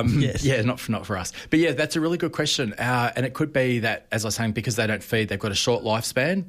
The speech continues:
Speaker 1: as an adult, so they lay their eggs on a variety of things, and it's then their job to transmit the eggs. Catching a tick is easy 'cause they're pretty slow and just sort of hanging out of the vegetation waiting for things to climb onto.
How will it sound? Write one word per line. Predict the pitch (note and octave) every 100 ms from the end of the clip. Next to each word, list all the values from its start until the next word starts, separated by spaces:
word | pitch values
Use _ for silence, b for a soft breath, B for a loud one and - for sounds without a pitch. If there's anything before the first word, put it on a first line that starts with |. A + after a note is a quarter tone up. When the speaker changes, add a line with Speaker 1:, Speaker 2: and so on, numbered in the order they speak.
| -
Speaker 1:
as | A2 G2+
an |
adult, | G2+ A#2 -
so | -
they | G#2
lay | G2+ G#2
their | G2+ G2+
eggs | F#2+
on | G2+
a |
variety | F2+ G#2 A2 G#2+
of | -
things, | A2+ G#2+
and | G#2
it's | -
then | G#2+ F#2
their | A2 A2+
job | G#2 G2+ F#2+
to | -
transmit | - G2+ F#2 G#2+
the | G2+ G2
eggs. | C3+ - B B B B
Catching | - C3+ C3+
a | G#2
tick | - C#3
is | A#2
easy | G#2 G2 D#3
'cause | B2+ G2+
they're | G2+ F#2 E2+ - _
pretty | - G#2+ F#2+
slow | - G#2 A2 D3
and |
just | G#2 -
sort | G2
of | F2+
hanging | A2+ G#2
out | G2+ F#2+
of |
the | F#2
vegetation | G2+ F2+ - G2 - G#2
waiting | G2 F#2
for | F2 G2 F2+
things | - F#2+ F2+
to | F#2+
climb | G#2 F#2
onto. | F#2+ G2+ C#3 F#3+